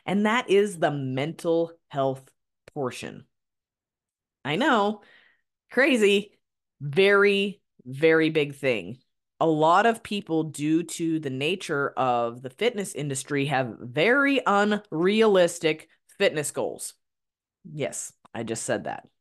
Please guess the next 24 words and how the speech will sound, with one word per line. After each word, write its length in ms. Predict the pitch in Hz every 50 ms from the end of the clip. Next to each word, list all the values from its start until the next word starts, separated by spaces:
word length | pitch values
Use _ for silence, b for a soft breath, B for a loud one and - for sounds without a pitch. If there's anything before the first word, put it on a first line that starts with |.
| b b b b b b b b b b b _ _ _
You 360 | - 156 180 208 240 269 302
are 180 | - 180 214 214
not 320 | 202 185 175 190 226 185
going 260 | 185 180 185 190 202 190
to 180 | - - 202
look 240 | 185 170 180 180 180
shredded 420 | - - 165 160 143 143 143 151
in 180 | 139 160 196 202
your 160 | 214 214 202
first 400 | 196 - - 165 165 160 156 - 160
year 200 | 151 147 143 139
of 160 | - 147 -
training, 340 | - - 208 180 160 180 214
or 60 | 240
you 160 | 294 302 294
might. 320 | 277 277 294 330 311 -
Maybe 260 | 160 180 214 247 277 277
some 260 | 269 - 247 247 269
people 240 | 302 294 311 269 269
have 180 | 254 247 240
some 100 | - 220
really 160 | 214 214 208
good 160 | 208 208 208 196
genetics. 440 | 175 180 196 202 214 220 208 -